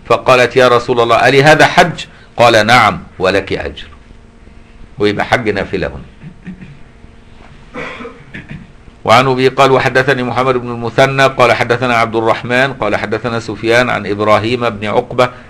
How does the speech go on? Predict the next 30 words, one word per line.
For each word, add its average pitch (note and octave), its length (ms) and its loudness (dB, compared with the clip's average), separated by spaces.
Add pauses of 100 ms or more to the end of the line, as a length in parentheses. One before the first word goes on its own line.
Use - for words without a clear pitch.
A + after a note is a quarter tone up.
عن G#2+ 160 -2
كريب A2+ 360 0
أن G#2 280 -6
امرأة A2+ 440 0
رفعت A#2 600 2
صبياً A#2+ 680 -2 (600)
فقالت: A#2+ 500 2
"يا C3 120 6
رسول A#2 320 0
الله، G2+ 260 2
ألي A#2 160 0
هذا C3+ 220 4
حج؟" D#3+ 340 2 (140)
قال: F#2 260 0
"نعم G#2 360 0
ولك F2+ 280 -4
أجر". E2+ 280 -10 (600)
وعن G#2+ 200 0
أبي A#2 200 -4
قال: A#2+ 240 0
وحدثنا A#2 460 -2
ابن G#2+ 180 -8
المثنى A2 540 -2
قال: G2 300 -4
حدثنا G2+ 420 -6
عبد G2 160 -4
الرحمن G#2+ 500 -4
قال: F#3 200 -2
حدثنا G2+ 420 -6
سفيان G2+ 500 -6